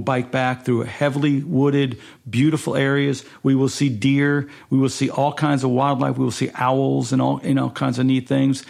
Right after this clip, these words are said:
Uh, there's, like, five systems in the city or right near the city, just incredible off-road biking. I don't wanna call it mountain biking 'cause we have hills, um,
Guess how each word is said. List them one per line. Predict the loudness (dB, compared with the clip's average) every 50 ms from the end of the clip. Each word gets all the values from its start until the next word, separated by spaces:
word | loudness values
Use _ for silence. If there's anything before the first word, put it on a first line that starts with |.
| -18 -20 -20 -20 -20 -20 _ -4
Uh, | -2 0 2 2 2 0 0 -2 -4 -6 -12 _ _ _ _ _ _ _ _ _ _ 0
there's, | 2 2 2 2 0 0
like, | 0 0 0 -2
five | -4 -6 -2 -2 0 2 2 0 0 -2
systems | -4 -2 -2 -2 -2 -2 -2 -2 -2 0 0 -2 -4 -8 -14 _ _ _ _ _ _ _ _ _ -2
in | 0 2 2
the | 2 0
city | 0 0 0 0 2 2 0 0 -2 -4 -8 -16 -12 -4 -2
or | 0 2 2
right | 2 2 2 2 2 2
near | 2 2 2 2 2
the | 0 0
city, | -2 -2 0 0 0 2 0 0 -2 -4 -8 -16 -20 -20 -12 -6 -4
just | -2 -2 -2 -2 0
incredible | -2 0 0 -2 -4 -2 0 0 2 2 0 2 0 0 0 0
off-road | -2 -2 -2 -2 -2 -2 0 0 0 0 0
biking. | -2 -2 -2 -2 -2 -2 -2 0
I |
don't | 2 2 2
wanna | 2 2 0
call | 0 0 0 0 0
it | 0
mountain | 0 2 2 2 2 0 0 0 0 2
biking | 2 2 0 0 0 0 0
'cause | 0 0 0
we | -2 -2 -2
have | -2 -4 -4 -4 -4
hills, | -2 0 0 2 2 0 -2 -4 -8 -14 -16 -18 -18 -18 -20 -18 _
um, | -2 0 0 2 2 2 2 0 0 -2